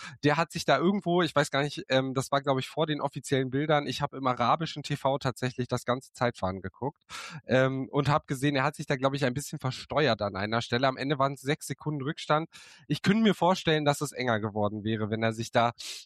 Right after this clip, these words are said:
äh, wenn er da nicht Tempo verloren hätte. Ansonsten, ähm, ja, Plapp, wie gesagt, stark, Ilan van Wilder gut dabei, Antonio Tiberi,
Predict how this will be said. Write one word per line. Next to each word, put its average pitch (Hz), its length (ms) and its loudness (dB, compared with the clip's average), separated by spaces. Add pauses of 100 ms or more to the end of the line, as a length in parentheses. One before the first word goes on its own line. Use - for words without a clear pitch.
(160)
äh, 123 240 4
wenn 127 140 0
er 127 120 2
da 127 260 4 (100)
nicht 139 200 -6
Tempo 151 260 0
verloren 139 400 2
hätte. 151 320 2 (300)
Ansonsten, 139 840 0
ähm, 127 460 2
ja, 104 180 4 (580)
Plapp, 165 300 2
wie 156 140 -6
gesagt, 143 340 2
stark, 139 320 2
Ilan 135 280 0
van 131 200 -2
Wilder 139 240 2
gut - 160 -6
dabei, 123 440 4
Antonio 127 380 -4
Tiberi, 120 560 0